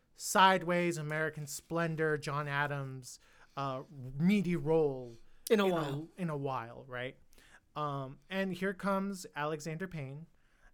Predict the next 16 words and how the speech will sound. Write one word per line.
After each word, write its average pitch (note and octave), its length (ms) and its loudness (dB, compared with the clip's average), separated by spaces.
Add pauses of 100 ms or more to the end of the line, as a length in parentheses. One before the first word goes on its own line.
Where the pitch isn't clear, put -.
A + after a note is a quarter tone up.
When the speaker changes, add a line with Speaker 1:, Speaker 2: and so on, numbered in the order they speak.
(160)
Speaker 1:
Alexander G3 440 2
Speaker 2:
Mm-hmm. F3+ 100 -6
Speaker 1:
Payne, D#3+ 420 -2
you D3 160 -8
know, C#3 180 -4
he's C3+ 240 -12
this D3 160 -6
American D#3 440 -2
director C3+ 680 -6
who, C3+ 440 -6 (800)
it's - 260 -2
really F4+ 480 4
hard A#3 280 0
to A#3 80 -4
peg F#3+ 380 -2
him, D3 320 -2